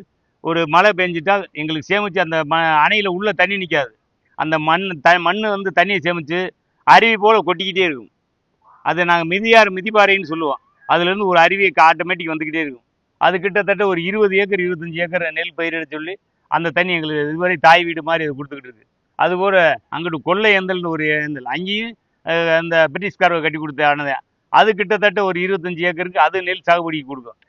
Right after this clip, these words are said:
அடுத்து காமன் குளம்னு ஒரு குளம் இருக்கு. அது ஓங்கி மழை பெஞ்சிருச்சுன்னா கிட்டத்தட்ட இருநூறு ஏக்கர், இருநூத்தம்பது ஏக்கர் அது பாசனத்துக்கு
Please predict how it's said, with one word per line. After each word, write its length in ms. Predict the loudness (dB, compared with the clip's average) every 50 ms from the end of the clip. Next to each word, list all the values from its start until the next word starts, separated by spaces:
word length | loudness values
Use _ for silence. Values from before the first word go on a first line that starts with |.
| _ _ _ _
அடுத்து 400 | 2 2 2 2 2 0 0 4
காமன் 400 | 6 6 6 6 6 2 -4 -2
குளம்னு 320 | -2 -2 -2 -2 -4 -4
ஒரு 140 | -6 -6 -6
குளம் 200 | -6 -6 -6 -6
இருக்கு. 200 | -6 -8 -10 -8
அது 160 | -8 -8 -6 -6 -6
ஓங்கி 240 | -6 -6 -6 -6
மழை 200 | -4 -2 -2 -2 -2
பெஞ்சிருச்சுன்னா 500 | -4 -8 -8 -10 -12 _ -10 -8 -8 -8 -8 _ _ _ _ _ _
கிட்டத்தட்ட 320 | -6 -4 0 -2 0 0 0
இருநூறு 560 | 2 4 4 4 4 0 -2 -2 -2 0 0
ஏக்கர், 240 | 0 0 0 -2 -2
இருநூத்தம்பது 600 | 0 0 0 -2 -4 -2 -2 -2 -2 0 -2 -2
ஏக்கர் 240 | -2 -2 0 2 2
அது 200 | 2 2 0 0 _
பாசனத்துக்கு 560 | 2 2 2 0 -4 -4 -4 -8 -8 -8